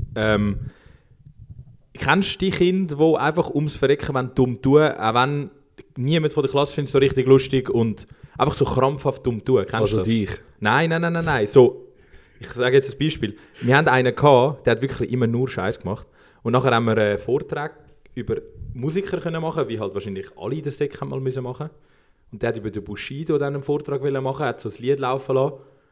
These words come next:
Speaker 1: Und am Schluss hat der Musiklehrer, weißt du, der hat so wirklich nur probiert, so dass irgendwie so etwas Sinnvolles dabei rauskommt, weil der hat nur Scheiß gelabert. Und, äh, nachher hat er gesagt, „Ja, warum findest du Bushido dann gut?“ Und nachher ist da,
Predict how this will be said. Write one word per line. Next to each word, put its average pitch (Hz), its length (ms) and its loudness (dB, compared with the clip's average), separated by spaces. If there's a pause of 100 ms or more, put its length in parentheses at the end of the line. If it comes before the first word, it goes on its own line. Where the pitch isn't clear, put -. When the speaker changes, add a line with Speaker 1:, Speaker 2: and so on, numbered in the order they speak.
(580)
Speaker 1:
Und 123 100 -6
am 120 60 -4
Schluss 156 200 0
hat 156 140 2
der 143 60 -2
Musiklehrer, 139 400 4
weißt 190 180 4
du, - 40 -8 (680)
der 165 100 4
hat 160 100 0
so 151 100 2
wirklich 175 180 4
nur 156 180 8
probiert, 156 380 2
so 143 80 0
dass 120 180 -2
irgendwie 135 520 2
so 127 160 2
etwas 113 340 -4
Sinnvolles 131 440 -2
dabei 113 200 -10
rauskommt, 135 440 -6
weil 101 120 -6
der 95 80 -6
hat 95 80 -8
nur 101 80 -10
Scheiß 95 300 -14
gelabert. 95 380 -10 (680)
Und, 110 320 -4
äh, 104 400 2 (180)
nachher 117 160 -4
hat 120 60 -2
er - 40 -20
gesagt, 113 180 -4
„Ja, 117 100 4
warum 117 160 2
findest 147 240 -4
du 135 40 -6
Bushido 139 380 -4
dann 135 200 0
gut?“ 139 380 4
Und 117 80 -4
nachher 120 200 0
ist 110 140 -4
da, 107 180 -4